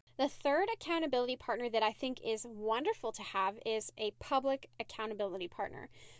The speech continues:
So for myself, if I post publicly, and, and that doesn't necessarily mean, like, to,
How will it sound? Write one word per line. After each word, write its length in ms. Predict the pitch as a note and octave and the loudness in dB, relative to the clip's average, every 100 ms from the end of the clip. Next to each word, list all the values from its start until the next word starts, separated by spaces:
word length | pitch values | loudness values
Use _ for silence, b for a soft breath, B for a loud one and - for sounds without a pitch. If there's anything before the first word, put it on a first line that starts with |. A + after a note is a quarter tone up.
| B | B
So 140 | C4 | -2
for 160 | C4 C4+ | 0 0
myself, 480 | C4+ D4+ - C#4+ C#4 | 2 0 2 0 2
if 140 | C4+ | 0
I 100 | A3+ | 0
post 460 | - E4+ F4+ - - | 2 2 2 0 -2
publicly, 600 | C#4 A#3+ A3 - G3+ A#3 | 0 2 2 0 -2 -2
and, 280 | A#3+ A#3 - | -2 -6 -4
and 120 | A#3 | -2
that 140 | B3 B3+ | 0 0
doesn't 240 | D4 D#4 | -2 -2
necessarily 540 | C4 C4+ C4 A#3+ A#3 A3+ | -4 -6 -4 -2 0 -2
mean, 240 | G#3+ G3+ | -2 -2
like, 300 | F#3+ F#3 - - _ _ - - | -4 -6 -10 -20 _ _ -12 -4
to, 460 | A#3 A#3 A3 G3+ | -2 -2 -2 -4